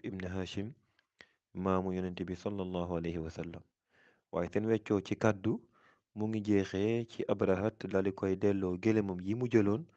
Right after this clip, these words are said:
waaye nag mu bàyyee ko Kaaba gi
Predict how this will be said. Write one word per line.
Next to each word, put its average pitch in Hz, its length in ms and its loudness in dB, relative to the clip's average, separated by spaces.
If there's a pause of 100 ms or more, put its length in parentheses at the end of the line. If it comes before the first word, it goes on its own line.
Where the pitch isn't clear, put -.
(460)
waaye 90 280 4
nag 104 160 -2 (360)
mu 101 120 -2
bàyyee 95 440 2
ko 92 160 0 (100)
Kaaba 90 300 2
gi - 160 -14